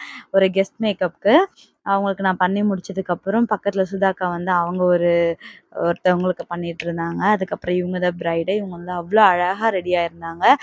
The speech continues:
So, இவங்களுக்கு வந்து மேக்ஸிமம் அக்கா பண்ணியிருந்தாங்க. நாங்களும் வந்து கூட ஹெல்ப் பண்ணியிருந்தோம். இதுல வந்து இவங்க என்ன கேட்டாங்களோ அதை எக்ஸாக்டா வந்து பண்ணியிருந்தாங்க. எனக்கு ரொம்ப ஹெவியா வேணாம், எனக்கு சிம்பிளா இருக்கணும், மேக்கப் போட்டிருக்கணும், ஆனா போடாத மாதிரியே இருக்கணும், நான் நானா இருக்கணும்.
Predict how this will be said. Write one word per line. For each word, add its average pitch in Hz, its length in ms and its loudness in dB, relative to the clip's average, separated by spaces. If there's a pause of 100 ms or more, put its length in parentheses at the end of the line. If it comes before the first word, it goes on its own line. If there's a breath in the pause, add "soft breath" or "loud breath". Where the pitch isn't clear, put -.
(280 loud breath)
So, - 180 -2
இவங்களுக்கு 226 580 2
வந்து 196 380 0
மேக்ஸிமம் 220 460 -2
அக்கா 180 320 0
பண்ணியிருந்தாங்க. 170 600 -2
நாங்களும் 190 340 -2
வந்து 175 220 -6
கூட 175 200 -4
ஹெல்ப் 170 260 -8
பண்ணியிருந்தோம். 170 480 0 (640 loud breath)
இதுல 311 320 4
வந்து 269 340 4
இவங்க 240 200 2
என்ன 226 380 2
கேட்டாங்களோ 214 420 2
அதை 214 280 2
எக்ஸாக்டா 214 540 0
வந்து 190 300 -4
பண்ணியிருந்தாங்க. 170 720 0 (1300)
எனக்கு 214 280 -2
ரொம்ப 208 280 2
ஹெவியா 220 440 4
வேணாம், 185 340 2 (400 loud breath)
எனக்கு 196 380 -4
சிம்பிளா 226 480 6
இருக்கணும், 190 220 -2
மேக்கப் 202 420 0
போட்டிருக்கணும், 240 480 4
ஆனா 220 220 2
போடாத 202 400 4
மாதிரியே 196 360 0
இருக்கணும், 185 280 -2
நான் 208 240 4
நானா 196 360 2
இருக்கணும். 185 280 -4